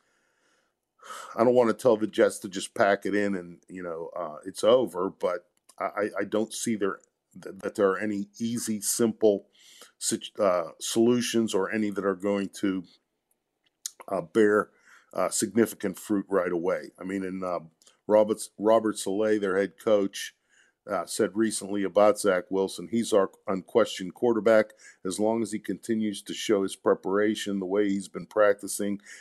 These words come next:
and even in these games, he's not the reason why we lost. It's always a team effort. As long as he continues to show improvement, I know from a box score standpoint it's not showing,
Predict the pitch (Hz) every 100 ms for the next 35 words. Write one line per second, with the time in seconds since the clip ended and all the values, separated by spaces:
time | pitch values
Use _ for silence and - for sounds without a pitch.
0 | - 85 98 104 101 101 101 101 95 -
1 | - 107 104 98 - 110 113 107 - 90
2 | 101 104 101 98 95 101 98 95 95 92
3 | 90 76 - - _ _ _ 85 - 95
4 | 98 98 98 92 - 98 95 104 - 110
5 | - _ _ - 85 104 107 - 98 95
6 | 90 107 104 98 - - 104 98 92 -
7 | 107 98 101 95 95 95 101 101 90 85
8 | 104 98 - - 101 87 - 101 98 92
9 | 92 98 90 - 90 - - 110 98 95